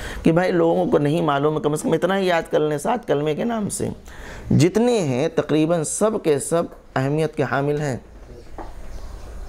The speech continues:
جتنے اس میں کلمے ذکر کیے گئے ہیں، وہ سب تسبیحات ہیں یا اس کے فضائل ہیں، اس کے پڑھنے کے، اس لیے یاد کرا دیا۔ لیکن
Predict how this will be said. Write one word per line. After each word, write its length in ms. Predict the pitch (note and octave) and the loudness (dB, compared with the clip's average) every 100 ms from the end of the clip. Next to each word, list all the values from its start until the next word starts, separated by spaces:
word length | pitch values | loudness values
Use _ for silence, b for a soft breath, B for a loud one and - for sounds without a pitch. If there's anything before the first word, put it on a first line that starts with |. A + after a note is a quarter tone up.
| B2 | 4
جتنے 440 | C#3+ E3+ G3 F#3 | 4 4 2 4
اس 180 | D3+ - | 2 2
میں 120 | D#3+ | 2
کلمے 340 | D#3 D3+ D#3+ | 4 4 4
ذکر 260 | D3+ D3+ C#3+ | 2 2 2
کیے 300 | B2 B2+ A#2+ | 2 2 2
گئے 200 | A#2 A2+ | 2 -2
ہیں، 260 | A#2 D3 - B B B B - | 0 -2 -4 B B B B 0
وہ 80 | |
سب 140 | E3 G#3 - | 2 2 2
تسبیحات 760 | F3 E3 E3+ D#3+ E3 F#3 - | 2 4 2 2 2 0 -2
ہیں 320 | D#3 C#3 B2 A#2+ | -2 0 -2 0
یا 160 | D3+ | 2
اس 140 | D#3 C#3+ | 2 2
کے 100 | D3+ | -2
فضائل 560 | C#3+ C3 D3 E3+ F3 | 2 2 2 2 0
ہیں، 160 | D3 C#3+ | 0 -2
اس 140 | C3 | -4
کے 80 | - | -2
پڑھنے 400 | A2 C#3 C#3 C#3 | -2 0 0 0
کے، 220 | B2 B2 - B B B B | 0 -2 -4 B B B B
اس 200 | G3+ A#3 | 2 4
لیے 140 | C4+ | 4
یاد 200 | B3+ G3+ - | 4 2 2
کرا 200 | E3 D3 | 2 2
دیا۔ 180 | C3 B2 | 2 2
لیکن 300 | D#3 F#3 | 2 2